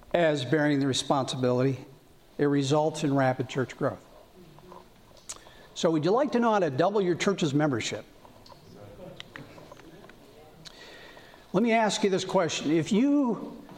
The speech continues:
had the opportunity in your church to hire an evangelist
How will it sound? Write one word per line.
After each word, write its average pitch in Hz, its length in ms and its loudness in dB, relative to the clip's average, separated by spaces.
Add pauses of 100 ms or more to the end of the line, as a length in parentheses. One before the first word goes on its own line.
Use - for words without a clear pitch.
(280)
had 233 340 2
the 254 140 0
opportunity 196 1160 0
in 180 160 2
your 247 160 2
church 180 540 -2
to 160 100 2
hire 220 880 0 (360)
an 185 120 2
evangelist 170 1040 2